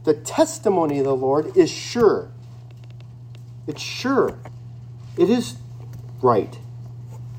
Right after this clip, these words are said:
for making wise the simple. "The law of the Lord, the precepts of the Lord are right, rejoicing the heart. The commandment of the Lord is pure, enlightening the eyes. The fear of the Lord is clean, enduring forever.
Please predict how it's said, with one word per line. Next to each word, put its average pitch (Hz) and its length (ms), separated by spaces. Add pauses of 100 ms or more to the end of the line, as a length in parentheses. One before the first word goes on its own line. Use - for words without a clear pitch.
(120)
for 147 140
making 170 540
wise 135 560
the 123 160
simple. 120 500 (640)
"The 180 100
law 214 180
of 214 60
the 208 80
Lord, 208 240
the 202 60
precepts - 720
of 202 60
the 196 60
Lord 190 320
are 160 220
right, 139 520 (120)
rejoicing 147 580
the 135 80
heart. 120 320 (400)
The 190 80
commandment 214 680
of 175 120
the 165 60
Lord 160 400
is 160 260
pure, 220 580
enlightening 151 540
the 139 80
eyes. 123 420 (280)
The 190 80
fear 247 380
of 226 40
the 202 100
Lord 156 420
is 131 200
clean, 196 500
enduring 139 460
forever. 139 600